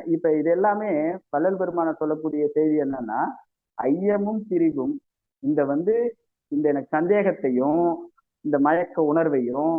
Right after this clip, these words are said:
எனக்கு இந்த மாதிரி மாறுபாடுகளையும் என் மனசிலிருந்து அழித்து நீக்கிவிட்டு, என் உடலுக்குள் இருக்கக்கூடிய ஐயத்தை, அதுக்கப்புறம் வரேன், அதுக்கான விளக்கம் அடுத்தது வரேன்.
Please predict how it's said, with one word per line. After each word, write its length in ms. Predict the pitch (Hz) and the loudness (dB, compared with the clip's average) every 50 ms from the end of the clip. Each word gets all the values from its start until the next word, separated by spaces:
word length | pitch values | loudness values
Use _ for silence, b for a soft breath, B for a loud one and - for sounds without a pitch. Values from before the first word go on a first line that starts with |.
| 160 160 - _ _ | -4 -6 -14 _ _
எனக்கு 360 | - 143 143 147 156 147 151 143 | -4 -2 -2 0 -2 -2 -2 -4
இந்த 160 | 135 139 139 | -2 -2 0
மாதிரி 240 | 151 170 185 190 170 151 | 0 0 0 0 0 0
மாறுபாடுகளையும் 1000 | 143 151 170 185 190 190 - 175 160 156 151 143 131 127 117 113 110 113 127 165 208 208 _ _ - | 0 2 2 2 2 2 2 0 0 0 0 -2 -4 -6 -8 -12 -12 -12 -12 -12 -12 -12 _ _ -2
என் 200 | - 147 143 131 | -2 0 0 0
மனசிலிருந்து 680 | 135 147 185 175 180 - - 180 165 160 165 175 170 180 - - | -2 -2 -4 -6 -6 -8 -2 2 2 2 2 2 0 -2 -4 -2
அழித்து 600 | - 127 139 160 190 190 - _ - 151 120 104 113 127 | 0 2 2 4 2 0 -2 _ 0 0 0 0 2 2
நீக்கிவிட்டு, 640 | 156 196 202 - - 175 147 135 - - - - 104 113 135 147 160 160 165 165 _ _ _ _ _ _ - - | 2 2 2 0 -2 -2 -2 -2 -2 -4 -8 -4 0 2 4 6 6 4 2 0 _ _ _ _ _ _ 0 2
என் 180 | 151 160 165 | 2 4 4
உடலுக்குள் 720 | 151 160 180 196 240 247 254 269 254 - - 262 269 254 240 | 4 4 6 6 6 6 4 4 2 0 0 2 2 4 4
இருக்கக்கூடிய 520 | 233 - 233 226 214 185 202 208 196 196 175 | 2 2 2 0 0 2 2 2 4 4 4
ஐயத்தை, 640 | 170 160 170 180 196 185 190 - - - 175 - - | 2 2 0 0 0 0 0 -2 -2 -2 -2 -2 -4
அதுக்கப்புறம் 540 | - 151 156 160 160 165 156 - 190 175 160 | -4 -2 -2 0 0 0 0 2 2 2 4
வரேன், 240 | 151 139 113 101 - | 4 2 2 -2 -4
அதுக்கான 320 | 123 131 135 147 139 127 | -4 -4 -2 -2 -2 0
விளக்கம் 380 | 127 135 151 165 - - 160 139 | 2 2 2 2 0 0 0 2
அடுத்தது 300 | 131 135 135 - 131 123 | 2 0 0 -2 -4 -2
வரேன். 260 | 113 107 101 98 _ | -2 -2 -4 -4 _